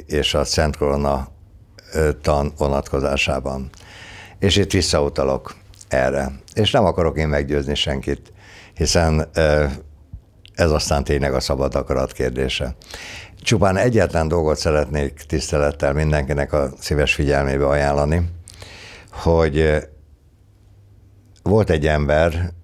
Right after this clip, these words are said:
néhány évvel ezelőtt halt meg, úgy hívták, hogy Séklaki István. Őt, ö, nagyon sokan ismerik, ismerték, mint közgazdász professzort, és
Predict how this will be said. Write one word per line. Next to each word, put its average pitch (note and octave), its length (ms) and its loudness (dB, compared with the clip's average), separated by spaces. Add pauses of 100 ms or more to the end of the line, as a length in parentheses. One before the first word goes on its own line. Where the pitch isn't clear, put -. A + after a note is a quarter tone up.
néhány D#2 400 2
évvel D2 320 2
ezelőtt D2 400 0
halt C#2+ 280 0
meg, D#2+ 420 -2
úgy D#2+ 200 -4
hívták, D#2+ 420 0
hogy C#2 200 -4
Séklaki D2 520 -2
István. C2 480 -4 (1120)
Őt, E2 360 0
ö, D#2 260 4 (360)
nagyon E2 240 2
sokan D#2 360 0
ismerik, D2+ 580 0
ismerték, D2+ 720 0
mint C#2 220 -2
közgazdász C#2+ 600 0
professzort, D2 680 -2
és - 260 -2